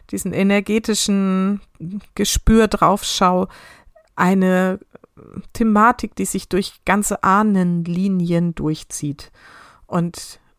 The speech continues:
wenn wir dann diejenigen sind, die an dieser Stelle es unterbrechen und sagen, „Nee, ich gehe da jetzt in den Frieden damit“, dann bringt das so viel Heilung auch in die ganze Vergangenheit.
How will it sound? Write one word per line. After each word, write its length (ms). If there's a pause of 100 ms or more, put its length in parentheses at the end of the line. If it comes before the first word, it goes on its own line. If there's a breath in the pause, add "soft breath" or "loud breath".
wenn 340
wir 140
dann 180
diejenigen 440
sind, 240
die 100
an 120
dieser 240
Stelle 320
es 120
unterbrechen 580
und 120
sagen, 220
„Nee, 140
ich 160
gehe 120
da 120
jetzt 160
in 100
den 140
Frieden 340
damit“, 460 (680 loud breath)
dann 440
bringt 240
das 240
so 220
viel 320
Heilung 380
auch 140
in 100
die 120
ganze 380
Vergangenheit. 920